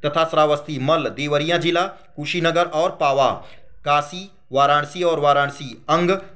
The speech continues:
भागलपुर, मुंगेर, चंपा, मगध, दक्षिणी बिहार, पटना, गिरिब्रज, वज्जी, मुजफ्फरनगर, दरभंगा, मिथिला, वैशाली, चेंदी, बुंदेलखंड और मस, जयपुर, असमक, गोदावरी,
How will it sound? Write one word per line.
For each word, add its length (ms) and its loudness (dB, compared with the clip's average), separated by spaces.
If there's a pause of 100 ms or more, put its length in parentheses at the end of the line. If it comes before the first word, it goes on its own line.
(120)
भागलपुर, 580 2
मुंगेर, 520 2
चंपा, 720 0
मगध, 420 2
दक्षिणी 300 0
बिहार, 240 4
पटना, 380 0
गिरिब्रज, 640 2 (300)
वज्जी, 400 0
मुजफ्फरनगर, 720 0
दरभंगा, 440 2
मिथिला, 400 0
वैशाली, 600 2 (320)
चेंदी, 360 2
बुंदेलखंड 720 2 (400)
और 220 4
मस, 280 2 (120)
जयपुर, 760 0
असमक, 360 0
गोदावरी, 640 2